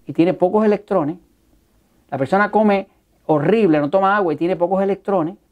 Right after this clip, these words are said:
la persona nunca toca la tierra, por lo tanto, como no toca la tierra, no hace contacto con la tierra,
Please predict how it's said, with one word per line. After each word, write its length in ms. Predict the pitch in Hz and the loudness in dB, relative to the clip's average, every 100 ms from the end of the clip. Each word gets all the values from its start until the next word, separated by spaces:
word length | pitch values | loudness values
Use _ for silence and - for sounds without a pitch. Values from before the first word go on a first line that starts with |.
| _ _ _ _ _ - | _ _ _ _ _ -4
la 120 | 147 | -2
persona 360 | 147 165 214 202 | 0 0 2 2
nunca 320 | 226 247 214 | 2 0 0
toca 200 | 226 226 | -2 0
la 140 | 208 | -2
tierra, 480 | 220 233 190 175 190 _ _ | 0 0 0 -2 -4 _ _
por 140 | - 135 | -4 -2
lo 80 | 131 | 0
tanto, 420 | 170 202 180 180 | -2 -2 -4 -6
como 220 | - 131 | -6 -4
no 80 | 135 | -2
toca 180 | 196 208 | 0 0
la 140 | 202 | 0
tierra, 400 | 214 196 175 185 | 0 0 -2 -6
no 240 | 139 139 151 | -2 -2 0
hace 200 | 170 190 | -2 -4
contacto 840 | 160 139 180 190 - - 165 - _ _ _ _ _ _ _ _ _ _ _ _ _ _ | -2 -2 0 -2 -2 -2 -2 -2 _ _ _ _ _ _ _ _ _ _ _ _ _ _
con 220 | - 139 139 | -4 0 0
la 120 | 131 | 0
tierra, 460 | 180 165 131 156 | 2 2 0 -6